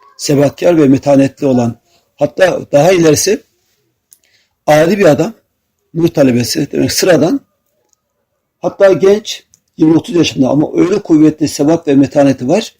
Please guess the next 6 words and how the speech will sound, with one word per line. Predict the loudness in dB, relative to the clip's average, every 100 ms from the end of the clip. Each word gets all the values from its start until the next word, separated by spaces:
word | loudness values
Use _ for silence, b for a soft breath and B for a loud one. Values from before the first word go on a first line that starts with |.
| _ _ _ _ _ _
altmış | -4 -4 -4 -4 0
yetmiş | -2 -2 -6 -2
yaşındaki | -2 0 0 0 0 -4 0
velilerin | 2 4 4 2 -2 -4
fevkindeymiş. | -2 -2 0 2 2 2 -2 -6 -12 -14 _ _ _ _ _ _ _
Yani | -2 0 0